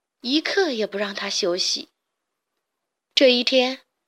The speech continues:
老驴子又驮着许多袋面粉到远方去送货。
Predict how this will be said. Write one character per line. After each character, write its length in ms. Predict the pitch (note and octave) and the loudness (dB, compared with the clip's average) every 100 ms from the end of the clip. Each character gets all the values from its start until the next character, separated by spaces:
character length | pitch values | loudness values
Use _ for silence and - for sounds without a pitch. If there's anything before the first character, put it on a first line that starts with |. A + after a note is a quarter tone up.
| - | -2
老 220 | B3 A3+ | 4 6
驴 260 | G#3+ A#3+ | 4 0
子 180 | D4 A#3+ | -4 -4
又 200 | A3+ B3+ | 0 0
驮 240 | B3 A3 A#3+ | 0 -2 -2
着 120 | C4+ | 2
许 280 | C4+ - F3 | 2 2 0
多 160 | B3 | 0
袋 180 | D4 C#4 | 0 0
面 240 | A#3+ G#3 | 0 -4
粉 280 | G3+ - - _ _ | -6 -8 -8 _ _
到 160 | - C4+ | 2 4
远 280 | A3+ G3 F#3+ | 6 4 2
方 340 | - A#3 A#3+ | 0 0 0
去 200 | B3+ - | -2 -2
送 200 | A#3+ C4 | 0 -2
货。 380 | B3 - D4 G#3 | -2 0 -2 -2